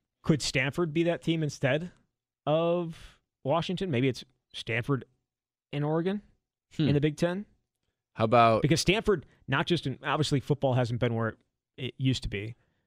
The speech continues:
Speaker 1: since Christian McCaffrey left. But think about every other program that they have.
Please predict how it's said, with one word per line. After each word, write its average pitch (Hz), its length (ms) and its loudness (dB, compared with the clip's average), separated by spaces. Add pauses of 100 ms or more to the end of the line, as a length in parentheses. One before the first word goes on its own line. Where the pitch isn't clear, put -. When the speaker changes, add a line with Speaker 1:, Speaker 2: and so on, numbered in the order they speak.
(220)
Speaker 1:
since 135 240 -2
Christian 120 320 -2
McCaffrey 117 340 -2
left. 113 380 -4 (640)
But 123 260 2 (1400)
think 151 140 2
about 135 320 0
every 135 240 2
other 139 140 2
program 120 380 -2
that 113 100 -6
they 110 80 -4
have. 107 320 -8